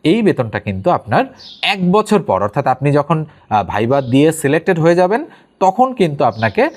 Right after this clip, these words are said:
ট্রেনিং পিরিয়ড, আহ, পিরিয়ডের জন্য তারা ঢাকার যে অফিস আছে, সম্ভবত মিরপুরে তাদের অফিসটা, এই মিরপুর অফিসের ট্রেনিংয়ের জন্য তারা ডাকবে। আপনাকে কিন্তু ছয় মাস, ছয় মাস, দুই মেয়াদে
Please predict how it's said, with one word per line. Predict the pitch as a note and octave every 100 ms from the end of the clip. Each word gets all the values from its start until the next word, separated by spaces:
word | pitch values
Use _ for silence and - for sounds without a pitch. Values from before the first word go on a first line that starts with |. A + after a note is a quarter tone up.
| - -
ট্রেনিং | F#3+ G#3+ C4 A#3
পিরিয়ড, | D3+ C3+ B2+ A#2 - - -
আহ, | G2+ F#2+ G#2+ G#2+ - _
পিরিয়ডের | C#3+ D#3 E3 E3
জন্য | B2+ A#2
তারা | A#2 G2+ A3
ঢাকার | A#2 G2+ - B2 A#2+
যে | B2 A#2+ A#2+ - _
অফিস | A#2+ B2 F3+
আছে, | G#2 - A#3+
সম্ভবত | - A#2+ A#2+ B2
মিরপুরে | A#2+ A#2 B2+ C#3 C#3 C#3+
তাদের | G2+ F#2+ G#2 C3+
অফিসটা, | G2+ A#2 - D4 - -
এই | A#2+
মিরপুর | C#3 F3+ F#3+
অফিসের | A#2+ A2+ G#3 G#3
ট্রেনিংয়ের | B2+ A#2+ B2 A#2+
জন্য | A2+ G#2+
তারা | G#2+ A2+
ডাকবে। | A#2 A#2 C3+ C#4 - _
আপনাকে | G#2 G#2+ A2 A#2
কিন্তু | C#3 F3
ছয় | - A#2+
মাস, | B2 A#2+
ছয় | - G2+
মাস, | G3 -
দুই | G#2 A#2 A#2+
মেয়াদে | G2 F#2+ B2+